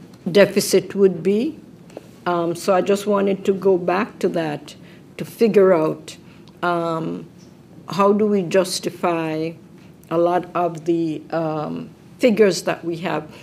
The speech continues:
and what is the target for bringing everybody to full enrollment so that we know that we're counting on student, on tuition, um, to fill the budget,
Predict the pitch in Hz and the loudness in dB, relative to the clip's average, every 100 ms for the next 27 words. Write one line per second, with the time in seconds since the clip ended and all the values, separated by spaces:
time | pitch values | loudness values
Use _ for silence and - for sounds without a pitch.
0 | - - 170 160 175 175 190 165 - 160 | -10 -4 -2 0 0 0 -4 -2 -4 -6
1 | - 185 196 185 151 147 - - 170 165 | -4 -2 -2 -4 -8 -12 -8 -2 0 0
2 | 151 - - - 139 196 196 190 185 185 | -4 -10 -20 -12 -2 0 2 0 -2 -8
3 | - - 175 180 175 165 156 143 170 - | -6 -2 0 2 2 0 -2 -6 -6 2
4 | 214 202 202 175 160 175 165 151 156 139 | 6 6 4 0 2 4 4 2 -2 -4
5 | 156 - - - - 190 185 156 170 160 | -8 -16 -20 -18 -4 0 2 4 2 0
6 | 175 165 165 165 160 160 165 160 - 165 | -2 -2 0 0 0 -2 -4 -6 -4 -4
7 | 160 165 160 165 156 156 151 - - - | -4 -4 -6 -4 -6 -6 -10 -20 -20 -20
8 | - - - 208 190 175 175 - 170 170 | -20 -14 -6 -2 0 2 0 -2 -4 -4
9 | 165 - 196 190 - 208 294 - - - | -4 0 2 2 2 0 -2 -8 -20 -20
10 | - - - - - - 170 170 160 170 | -20 -20 -20 -20 -20 -8 -4 -2 -2 -6
11 | - - 185 170 160 - - - - - | -10 0 2 2 -2 -10 -20 -20 -20 -20
12 | - - 208 196 - - 170 165 175 170 | -20 2 4 4 -2 -6 -2 2 2 4
13 | 175 - - - | 0 -2 -14 -16